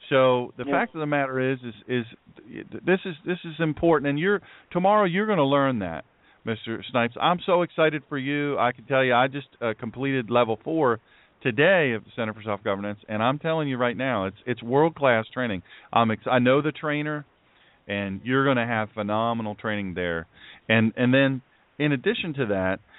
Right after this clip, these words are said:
Speaker 1: you know, it's important for us to know that this terrible thing did happen. Now, this didn't happen in a vacuum. They may have chosen, the feds may have chosen an abandoned, um,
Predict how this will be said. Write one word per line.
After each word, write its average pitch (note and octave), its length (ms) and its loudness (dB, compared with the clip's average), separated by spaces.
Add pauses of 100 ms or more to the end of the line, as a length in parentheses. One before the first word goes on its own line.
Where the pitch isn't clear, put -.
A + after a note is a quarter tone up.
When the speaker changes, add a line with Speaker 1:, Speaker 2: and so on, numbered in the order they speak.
(260)
Speaker 1:
you B2+ 120 0
know, A#2+ 160 4
it's - 180 -4
important G#3+ 560 2
for E3+ 140 4
us D#3 180 2
to D#3 60 -6
know D3 220 4
that A#2+ 160 -4
this A#3+ 200 -4
terrible G3+ 400 -2
thing D3+ 260 -2
did C3+ 180 0
happen. A2 360 -2
Now, A2 140 -2
this D#3+ 200 -4
didn't C#3+ 220 -6
happen C3 380 -4 (720)
in C#3 120 4
a A2+ 60 2
vacuum. C3 440 2
They B2 140 0
may F3+ 180 -2
have E3 160 -2
chosen, D3 380 0
the G2+ 160 -2
feds D3+ 240 4
may C#3+ 160 0
have B2+ 140 0
chosen C3 440 0
an G#2+ 140 -2
abandoned, C3+ 800 -2 (540)
um, G2+ 720 2